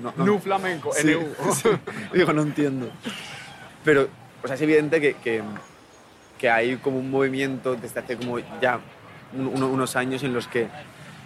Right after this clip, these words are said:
Speaker 1: como que se pone en valor, eh, como lo antiguo, ¿no? O, o, o intentando como rescatar, eh, como una tradición que quizá como en España como que teníamos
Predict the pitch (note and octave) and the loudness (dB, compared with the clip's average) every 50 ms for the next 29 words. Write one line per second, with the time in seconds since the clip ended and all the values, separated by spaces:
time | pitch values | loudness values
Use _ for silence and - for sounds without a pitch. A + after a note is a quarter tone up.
0 | - - - - - C#3 C3+ C3 B2 A#2+ - B2+ G#2 B2 B2+ C3 C3+ C#3 - - | -16 -16 -10 -4 0 2 2 2 2 0 -2 0 0 0 2 2 0 -2 -4 -10
1 | - - C#3+ D3 D3 C3+ C3+ C3 C3 C3 C3+ C3 C3 C3+ - - B2+ C#3+ C#3 C3+ | -8 -4 0 0 4 4 6 6 6 6 6 4 2 0 0 2 4 4 4 4
2 | C3 B2+ A#2+ A#2+ A#2+ A#2 A#2 A2 - - - - - - - - - - - - | 4 4 4 2 2 0 0 -2 -4 -8 -16 -20 -20 -20 -20 -20 -20 -20 -20 -16
3 | - - C#3+ C#3 C3+ C3 B2+ A#2+ G2 - C#3 D3 C#3+ B2 B2 A#2+ B2 C#3 D3+ C3+ | -10 -6 -2 2 2 2 0 0 -2 0 2 2 2 2 0 0 2 2 4 4
4 | B2+ - - A#2+ B2+ B2 - - B2+ B2 B2+ B2 B2+ B2+ C3 C3+ C#3+ C#3 C#3 C3+ | 4 4 4 4 4 4 4 2 0 0 0 2 2 2 2 2 2 2 2 2
5 | B2 - - C3+ B2 G2+ B2 B2 B2+ C3 C#3 - - - - - C#3 C3+ C3 C3 | 0 0 0 0 2 4 4 4 4 2 -2 -6 -8 -6 0 2 4 4 4 4
6 | B2+ B2 - - - - - - - - - - - - - - - - - - | 2 0 -2 -6 -16 -20 -20 -20 -16 -16 -16 -16 -16 -16 -16 -14 -16 -16 -14 -10
7 | - C#3 C#3 C3+ B2+ C#3 C#3 C#3 C3+ D3+ D3+ D3 C3 C3+ D3 C#3+ D3 D3 B2+ C3 | -8 -6 -4 -4 -2 0 0 2 4 4 4 4 4 2 0 2 2 0 0 0
8 | A#2 - B2 A#2+ C3 C#3 C#3+ C3+ B2 - - B2+ C3 C3+ C#3 C#3 B2+ B2+ A2+ B2+ | 0 0 0 2 2 2 0 0 0 -2 -2 0 0 0 0 0 -2 0 0 -2
9 | A#2+ A#2+ A#2+ B2 B2+ C3+ C3 - - | -2 0 -2 0 0 -2 -2 -4 -8